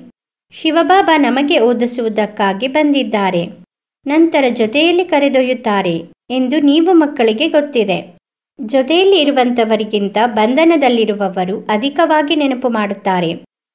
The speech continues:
ಅವರು ಶ್ರೇಷ್ಠ ಪದವಿಯನ್ನು ಪಡೆಯುತ್ತಾರೆ. ಇದು ಸಹ ತಿಳುವಳಿಕೆಯ ಮಾತಾಯಿತಲ್ಲವೇ? ಬಾಬಾರವರ ನೆನಪು ಬಹಳ ತವಕಿಸುತ್ತದೆ. ಮಕ್ಕಳೇ, ನೆನಪಿನ ಯಾತ್ರೆಯಲ್ಲಿರಿ. ದೈವಿ ಗುಣವನ್ನು ಧಾರಣೆ ಮಾಡಿದಾಗ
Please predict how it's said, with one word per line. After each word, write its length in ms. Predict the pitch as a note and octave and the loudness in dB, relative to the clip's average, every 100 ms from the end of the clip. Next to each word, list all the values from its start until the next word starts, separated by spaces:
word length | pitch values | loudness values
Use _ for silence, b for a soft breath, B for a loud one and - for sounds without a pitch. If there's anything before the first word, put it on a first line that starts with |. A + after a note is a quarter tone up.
| _ | _
ಅವರು 300 | B3+ B3+ B3 | -2 0 0
ಶ್ರೇಷ್ಠ 440 | - A#3 C#4+ C#4+ F#4 | 0 0 0 0 0
ಪದವಿಯನ್ನು 560 | F4 D#4+ D#4+ D#4 D#4+ | 0 0 0 2 2
ಪಡೆಯುತ್ತಾರೆ. 720 | E4 B3+ B3 B3 A#3+ G3+ F#3+ F3 - - _ _ _ - | 0 0 0 0 0 0 0 -4 -8 -20 _ _ _ -6
ಇದು 260 | C4 D4 F4 | -4 0 0
ಸಹ 260 | - B3+ B3+ | 0 0 0
ತಿಳುವಳಿಕೆಯ 720 | B3 A3+ B3+ D4+ D4 D4+ C4+ | 0 -2 0 0 0 0 0
ಮಾತಾಯಿತಲ್ಲವೇ? 960 | A3+ G#3 B3 B3+ B3 A#3 G3 F#3 G#3 D4 E4 - _ _ _ _ - | 0 -2 -2 -2 -2 -4 -4 -4 -2 -4 -4 -10 _ _ _ _ -10
ಬಾಬಾರವರ 680 | A#3 B3 B3 E4+ F#4 C4 A#3+ | -2 0 2 2 2 2 2
ನೆನಪು 380 | A3+ G#3+ G#3 G3+ B3 - | 0 -2 -4 -6 -8 -8
ಬಹಳ 280 | G#3 A#3 C4 E4+ | -4 0 0 0
ತವಕಿಸುತ್ತದೆ. 880 | D#4+ C#4 C#4+ C#4+ D4 C#4+ A#3+ G#3+ F3+ - - _ _ _ - | 0 0 0 -2 -2 -2 -2 0 -4 -6 -20 _ _ _ -6
ಮಕ್ಕಳೇ, 420 | C#4 C#4+ A#3 B3+ | -6 0 0 2
ನೆನಪಿನ 460 | B3+ A3+ C4+ F4+ D#4+ | 0 -2 0 2 2
ಯಾತ್ರೆಯಲ್ಲಿರಿ. 800 | A3 A#3 A#3 D#4 B3+ G#3 F#3 D#3+ D3+ - _ _ _ - | 2 -2 0 0 0 0 -4 -6 -10 -20 _ _ _ -6
ದೈವಿ 380 | A#3 C4+ D4+ F#4 | -2 0 0 0
ಗುಣವನ್ನು 500 | D#4+ C#4+ A#3+ A#3+ A3+ | 2 2 2 0 0
ಧಾರಣೆ 400 | G#3 A3+ D4 C#4 | 0 0 0 0
ಮಾಡಿದಾಗ 600 | A3 G3+ G3 G3 F#3+ | -2 -4 -4 -4 -4